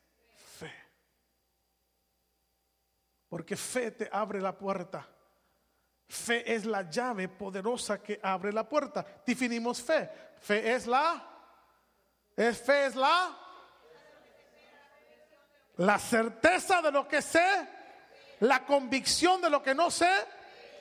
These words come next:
Hablamos de que hay pa-, dos palabras clave ahí. ¿Cuáles son las dos palabras clave? Certeza y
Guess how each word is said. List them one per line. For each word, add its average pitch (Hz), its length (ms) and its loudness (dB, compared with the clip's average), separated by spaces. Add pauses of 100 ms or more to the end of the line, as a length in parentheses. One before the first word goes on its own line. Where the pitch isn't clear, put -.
(460)
Hablamos 202 520 0
de 220 120 0
que 254 380 0
hay 208 160 0
pa-, 208 160 0
dos 208 220 0
palabras 233 420 0
clave 254 320 0
ahí. 262 180 -4
¿Cuáles 220 240 -2
son 240 120 -6
las 226 100 -2
dos 240 100 0
palabras 240 360 -2
clave? 262 360 -2 (1200)
Certeza 302 800 0
y 370 240 0